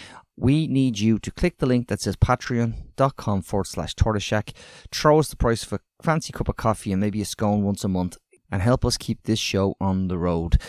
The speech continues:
And you get piles and piles of extras, including our exclusive interview with the Minister for Housing, Darragh O'Brien, which is out there right now. It's one of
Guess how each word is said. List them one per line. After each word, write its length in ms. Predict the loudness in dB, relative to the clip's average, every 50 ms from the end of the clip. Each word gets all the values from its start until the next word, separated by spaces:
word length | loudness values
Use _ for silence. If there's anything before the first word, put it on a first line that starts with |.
| -18 -20 -20 -20 _ _ _
And 140 | -2 0 2
you 80 | 2 2
get 240 | 2 0 -2 0 -2
piles 420 | -2 2 4 4 6 4 4 2
and 100 | 0 -2
piles 360 | 0 2 4 4 4 2 0
of 80 | -2 -2
extras, 340 | -2 -4 -4 -6 -8 -6 -6
including 680 | -6 -6 -4 0 2 4 4 4 4 4 2 2 2 0
our 240 | 0 0 2 2 2
exclusive 540 | 0 -2 -6 -2 -2 -2 -2 0 -2 0 0
interview 440 | 0 0 -2 -6 -4 -2 -2 -2
with 280 | 0 0 0 0 0 -2
the 180 | -2 0 2 2
Minister 340 | 4 4 2 2 0 -2
for 100 | -4 -2
Housing, 340 | 0 0 0 0 0 0 0
Darragh 300 | 2 2 4 4 4 2
O'Brien, 420 | 2 2 2 4 4 4 2 2 0
which 120 | -2 -4
is 140 | -4 -6 -2
out 260 | 0 0 0 0 0
there 200 | 0 0 2 2
right 260 | 2 2 0 0 0 0
now. 360 | 0 2 2 2 2 0 -2
It's 180 | -6 -8 -6 -6
one 280 | -4 0 0 2 2
of 180 | 2 2 0 0